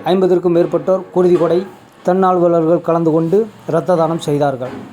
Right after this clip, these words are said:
இந்த முகாமின் சிறப்பு அம்சமாக இயற்கை பாதுகாக்கும் வகையில் ஐம்பதற்கும் மேற்பட்ட நிழல் தரும் மரக்கன்றுகள் அன்னை வேளாங்கண்ணி மருத்துவமனை வளாகத்தில் நடப்பட்டது.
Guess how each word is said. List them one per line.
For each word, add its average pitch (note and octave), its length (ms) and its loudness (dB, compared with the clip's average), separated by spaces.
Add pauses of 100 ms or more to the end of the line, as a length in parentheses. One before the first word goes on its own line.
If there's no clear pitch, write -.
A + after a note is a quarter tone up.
(480)
இந்த G3+ 200 4
முகாமின் G3 540 2 (580)
சிறப்பு G3+ 400 0
அம்சமாக F3 500 0 (180)
இயற்கை F3+ 360 2
பாதுகாக்கும் E3 540 0
வகையில் D3+ 380 -2 (200)
ஐம்பதற்கும் F3 480 2
மேற்பட்ட D#3+ 460 0 (260)
நிழல் F3+ 260 2
தரும் E3+ 280 2
மரக்கன்றுகள் E3 600 0 (120)
அன்னை E3+ 280 2
வேளாங்கண்ணி E3 420 2
மருத்துவமனை D#3 580 0
வளாகத்தில் D3 580 -2
நடப்பட்டது. C3 640 -4